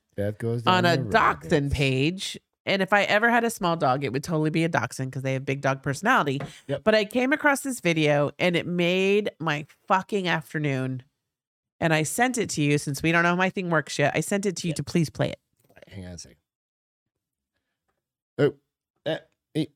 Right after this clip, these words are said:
Speaker 1: hang on a second. Sorry, we still got the, I still have the, uh, raccoon nuts up.
Speaker 2: Raccoon
Speaker 1: My bad.
Speaker 2: nuts.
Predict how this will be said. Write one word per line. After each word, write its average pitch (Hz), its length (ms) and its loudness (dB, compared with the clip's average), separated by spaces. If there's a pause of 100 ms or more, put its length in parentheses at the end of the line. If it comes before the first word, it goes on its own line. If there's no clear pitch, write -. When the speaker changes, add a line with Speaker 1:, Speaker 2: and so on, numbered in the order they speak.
Speaker 1:
hang 120 160 -2
on 110 60 -2
a 104 40 -6
second. 107 340 -6
Sorry, 123 180 -2
we 120 80 -2
still 127 140 -6
got 131 140 -2
the, 113 340 -6
I 151 100 0
still 202 220 2
have 202 160 4
the, 208 240 4
uh, 190 100 4
raccoon 196 460 0
nuts 120 280 -2
up. 98 180 -6 (320)
Speaker 2:
Raccoon 147 260 -2
Speaker 1:
My 139 40 2
bad. 107 200 0
Speaker 2:
nuts. 104 240 -6